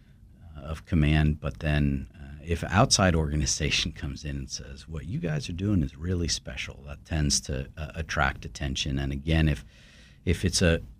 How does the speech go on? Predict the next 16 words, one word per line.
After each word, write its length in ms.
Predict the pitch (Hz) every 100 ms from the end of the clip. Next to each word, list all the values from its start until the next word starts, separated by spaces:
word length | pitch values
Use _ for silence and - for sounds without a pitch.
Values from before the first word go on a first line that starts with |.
| - -
professional 560 | 95 85 117 - 107
association 880 | 87 - 98 90 - 80 78 - 78
by 280 | 69 71 80
and 220 | 78 76
for 440 | - - 80 78 71
practitioners, 960 | - 67 - 76 71 - 67 67 -
that 240 | - 80 80
recognition 800 | 90 82 76 71 80 78 82 73
of 160 | 69
your 140 | 67 67
peers 760 | - 76 65 82 104 - - -
is, 380 | 76 69 69 -
uh, 180 | 67 65
is 200 | 69 -
particularly 760 | - 73 73 69 65 62 64 - -
important 600 | 85 76 - 67 67 67